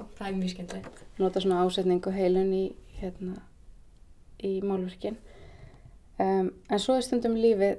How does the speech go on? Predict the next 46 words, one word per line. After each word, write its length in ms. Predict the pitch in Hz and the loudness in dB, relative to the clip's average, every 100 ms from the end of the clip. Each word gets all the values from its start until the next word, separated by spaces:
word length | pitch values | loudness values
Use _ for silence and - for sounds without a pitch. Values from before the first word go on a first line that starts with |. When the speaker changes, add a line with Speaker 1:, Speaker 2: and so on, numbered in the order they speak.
| - - | -4 -4
Speaker 2:
undarlegt. 460 | 196 165 180 226 | -2 0 0 0
Ég 100 | 190 208 | -2 0
bý 100 | 214 | 0
til 140 | 214 196 | 2 0
þess 180 | 190 185 | 0 -2
að 100 | 190 | -2
þetta 120 | 185 | -2
platform 560 | 190 180 - 180 180 190 | -4 -6 -6 -4 -2 -2
og 60 | |
svo 120 | - 208 | -2 2
býðst 320 | 220 220 - | 4 2 0
mér 220 | 196 196 | 0 0
að 60 | - - | -4 -8
vinna, 460 | 214 226 208 190 185 - - - 208 | -2 0 2 2 0 -4 -16 -6 0
vinna 320 | 214 208 190 190 | 2 2 2 2
á, 20 | 185 | 0
hérna, 360 | 180 - 175 180 | 0 0 -2 -2
Stígamótum. 540 | - 220 175 165 - - - - - - 226 185 - - - - - - | 2 4 4 2 -6 -18 -20 -20 -20 -20 -20 -20 -20 -20 -20 -20 -20 -4
Þannig 200 | 196 165 | -2 0
að 60 | 170 | 0
mér 100 | 185 | -2
fannst 180 | 175 - | -2 -4
það 80 | 185 | -2
að 40 | |
vera 160 | 185 185 | -2 -6
allt 180 | 185 - | -8 -6
í 20 | |
einu 100 | 185 | -6
eitthvað 160 | 180 190 | -4 -6
sem 80 | |
togaði 340 | 190 202 185 180 | -2 0 0 0
svo 200 | 185 180 - | -4 -6 -4
ótrúlega 400 | 196 180 175 180 | -4 -4 -4 -4
í 60 | |
mig. 160 | 180 185 - - - - - - - - - - | -4 -8 -18 -20 -20 -20 -20 -20 -20 -20 -20 -12
Að 100 | 180 | -12
komast 380 | - 190 190 - | -6 -4 -2 0
inn 120 | 190 190 | 2 2
í 60 | |
það 320 | - 202 196 190 - | 2 0 0 -4 -14
frábæra 520 | - 196 202 190 175 | -6 -4 -4 -4 -8
starf. 300 | - - - - - - - - - | -6 -12 -12 -20 -20 -20 -20 -20 -14
Þannig 200 | 196 185 | -10 -8
að 140 | 185 185 | -8 -8
ég 140 | |
er 60 | 185 | -8